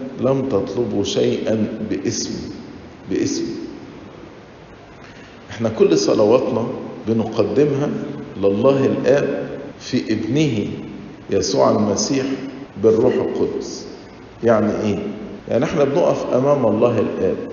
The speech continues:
بس احنا ليس لنا دالة ان نقف امام الله الآب، فبنقف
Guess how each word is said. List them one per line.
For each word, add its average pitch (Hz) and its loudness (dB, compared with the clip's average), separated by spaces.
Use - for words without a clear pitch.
بس 117 4
احنا 165 2
ليس 147 4
لنا 131 4
دالة 120 4
ان 110 0
نقف 135 0
امام 104 2
الله 104 2
الآب، 78 -2
فبنقف 143 4